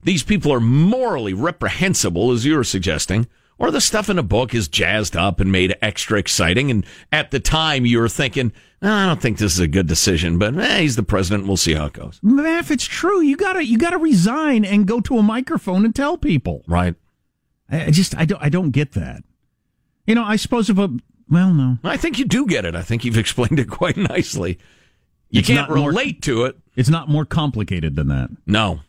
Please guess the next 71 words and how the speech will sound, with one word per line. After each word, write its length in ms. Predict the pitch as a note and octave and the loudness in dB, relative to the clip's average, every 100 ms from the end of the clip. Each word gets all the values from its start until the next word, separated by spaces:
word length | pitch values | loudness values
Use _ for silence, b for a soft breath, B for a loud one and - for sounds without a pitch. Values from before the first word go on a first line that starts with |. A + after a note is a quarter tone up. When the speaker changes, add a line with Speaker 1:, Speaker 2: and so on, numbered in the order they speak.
| _ | _
Speaker 1:
no, 140 | - D2+ | -6 -2
I 40 | |
Speaker 2:
I 60 | E2 | 0
Speaker 1:
don't 40 | |
Speaker 2:
suppose 180 | F2+ F3+ | 2 2
Speaker 1:
think 120 | - - | 2 0
it 20 | |
Speaker 2:
then 100 | - | 0
Speaker 1:
is 40 | |
Speaker 2:
a 40 | D3 | 0
Speaker 1:
at 40 | |
all. 180 | F#3+ C3+ | -4 -2
Speaker 2:
book 240 | F3 - | -4 -2
publisher 480 | - D3+ C#3 - A#2+ | -2 0 -2 0 -2
calls 320 | C#3 A2+ A#2 | 0 0 0
you 100 | B2+ | 2
and 100 | A#2+ | 2
says, 180 | A#2 B2 | 2 0
"You 60 | D3+ | 0
know, 100 | F3+ | 0
if 100 | E3+ | 0
you 60 | D#3 | 0
laid 180 | G3+ A#3+ | 0 0
this 140 | F3+ | 0
out 120 | F3+ C#3 | 0 0
in 100 | A#2 | 0
book 220 | - - | -2 -6
form 320 | - F#2+ F#2+ | -6 -2 2
and 80 | A2+ | 2
we 100 | G#2 | 2
had 120 | B2 | 0
a 20 | A2 | 0
real 200 | C3 A#2 | -2 0
big 320 | B2+ G2+ E2+ | -2 -2 -2
build 260 | B2+ E3 | 0 0
up 160 | F2 - | -2 -4
to 160 | - A#2+ | 0 0
it 80 | |
and 80 | A#2+ | 0
we 80 | G2 | 0
time 260 | - F3+ C3+ | 0 0 -2
it 60 | |
right, 260 | D#2+ D2 - B | -6 -8 -8 B
you 120 | B D#4+ | B 2
can 100 | A3 | 2
make 160 | G#3+ | 2
six 240 | - B3 A#3+ | -2 0 2
million 240 | B3+ C4 | 2 0
dollars." 480 | C4 - C2+ - - - | 0 -6 -12 -14 -16 -6
Speaker 1:
Oh, 240 | A#2 C#3+ A2 | -2 -2 0
boy. 340 | F#2 F2 E2 | 0 0 0
I'm 140 | G2 C3+ | 0 0
working 240 | D3 C3 | 0 0
on 140 | B2 | 0
my 340 | A2+ F#2+ F2+ E2+ _ _ _ - | 0 0 0 -4 _ _ _ -2
Jack 260 | A#2+ B2+ | 0 0
Armstrong's 560 | B2+ B2+ A2+ B2+ A2 F2+ | 0 0 0 0 0 2
a 60 | F2+ | 2
Rotten 340 | F#2+ A2+ G2+ | 2 0 0
Human 300 | G2+ G#2+ G2+ | 2 2 2
Being 280 | G2+ A2 F#2+ | 2 2 0
book 180 | G2 F#2+ | 0 -2
right 360 | F2 F#2 B2 B2 | 0 2 0 0
now. 420 | G#2+ F2+ D#2 - - | -2 -2 -4 -8 -4
I'm 100 | A2+ | 0
gonna 140 | A#2 | 0
get 140 | G#2+ F#2+ | 0 0
my 80 | |
first 300 | F2 B2+ A#2+ | -2 0 0
draft 280 | - G#2+ G2 | 0 0 -2
started. 440 | - - F#2 D#2 | -4 -2 -2 -2